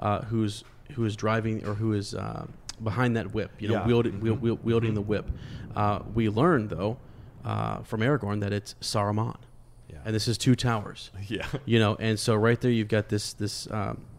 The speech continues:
Speaker 1: sort of what we thought was this push and this, um, evil coming from the, um, from the east is
Speaker 2: Yeah.
Speaker 1: actually coming from the west.
Speaker 2: The west,
Speaker 1: And it's,
Speaker 2: right.
Speaker 1: and it's really just opened a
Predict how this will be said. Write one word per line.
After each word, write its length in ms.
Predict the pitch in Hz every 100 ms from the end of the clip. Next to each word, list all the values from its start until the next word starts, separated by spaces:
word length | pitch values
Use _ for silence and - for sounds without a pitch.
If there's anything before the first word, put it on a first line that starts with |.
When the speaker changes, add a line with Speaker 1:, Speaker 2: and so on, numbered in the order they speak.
| -
Speaker 1:
sort 220 | 120 104
of 120 | 101 - - - - -
what 120 | 113
we 120 | 127 107
thought 460 | - 135 131 -
was 360 | 113 107 104 -
this 200 | 110 -
push 400 | - 127 120 117
and 160 | 107
this, 260 | 104 - -
um, 280 | 101 101 110 98
evil 400 | 120 113 110 104 - - -
coming 300 | 127 123 113
from 500 | 101 117 110 107 104 - 107
the, 360 | 110 101 101 120 - -
um, 460 | - 53 55 - 117 - - - - - - - -
from 120 | 107
the 80 | 107
east 340 | 147 104 -
is 100 | 101
Speaker 2:
Yeah. 80 | 117
Speaker 1:
actually 380 | 120 - 110 107 - -
coming 240 | 123 120
from 180 | - 110
the 60 | 104
west. 400 | 127 78 76 73
Speaker 2:
The 60 |
west, 360 | 71 - - - -
Speaker 1:
And 120 | 110
it's, 100 | 87 -
Speaker 2:
right. 80 | 110
Speaker 1:
and 60 |
it's 140 | 98 110
really 180 | 123
just 160 | 107 -
opened 340 | 117 113 110 104
a 240 | 98 104